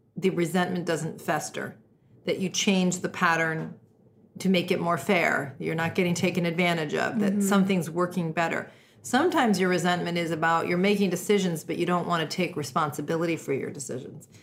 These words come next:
Speaker 1: You wanna just kind of be a victim and act like the world owes you something, when really it's just a function of living life, and life can be hard and challenging sometimes. And, and so sometimes we just have to grow up and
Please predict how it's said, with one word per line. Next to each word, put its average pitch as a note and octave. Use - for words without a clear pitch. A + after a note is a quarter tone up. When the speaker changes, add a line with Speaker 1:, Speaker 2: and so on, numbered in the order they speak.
Speaker 1:
You F#3
wanna F3+
just -
kind E3+
of D3
be D#3+
a E3
victim C#3
and E3
act F3+
like D#3+
the E3+
world E3
owes E3+
you D#3+
something, D3
when F3+
really F#3+
it's -
just F3+
a G3
function F3
of D#3+
living E3
life, G#3+
and F3+
life F3+
can F#3+
be F#3
hard F3
and F3
challenging E3
sometimes. C#3+
And, C#3
and F3+
so F#3
sometimes B3
we F#3+
just F3+
have F#3+
to F3+
grow F3
up E3+
and E3